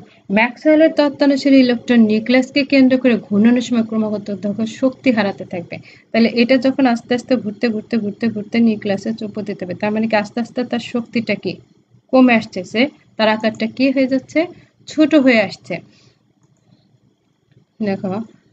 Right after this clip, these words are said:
এইভাবে যে ঘুরছে নিউক্লিয়াসকে কেন্দ্র করে, আহ, ইলেকট্রন যে নিউক্লিয়াসকে কেন্দ্র করে ঘূর্ণনের সময় ক্রমাগত শক্তি হারাতে, হারা-, শক্তি হারাতে, আচ্ছা দেখো আস্তে আস্তে কি শক্তি হারাতে থাকবে,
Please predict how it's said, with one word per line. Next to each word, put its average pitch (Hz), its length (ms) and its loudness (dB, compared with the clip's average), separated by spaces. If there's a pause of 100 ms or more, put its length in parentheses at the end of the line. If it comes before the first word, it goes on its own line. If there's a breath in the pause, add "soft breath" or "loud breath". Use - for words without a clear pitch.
(760)
এইভাবে 269 380 4
যে 302 140 2
ঘুরছে 208 500 -2 (680)
নিউক্লিয়াসকে 233 480 -2
কেন্দ্র 233 300 -2
করে, 208 140 -4 (100)
আহ, 202 360 -2
ইলেকট্রন 220 360 -2
যে 226 100 -2
নিউক্লিয়াসকে 214 420 -4
কেন্দ্র 226 260 0
করে 226 160 -4
ঘূর্ণনের 208 280 -4
সময় 220 140 -6
ক্রমাগত 208 400 -6 (460 loud breath)
শক্তি - 400 -2
হারাতে, 220 400 0
হারা-, 208 380 -2
শক্তি 240 300 -4
হারাতে, 208 360 -2 (1600)
আচ্ছা 202 300 -8 (320)
দেখো 202 340 -6 (1300)
আস্তে 220 220 -6
আস্তে 226 180 -4
কি 220 140 -6
শক্তি 240 320 -4
হারাতে 196 320 -2
থাকবে, 175 300 -8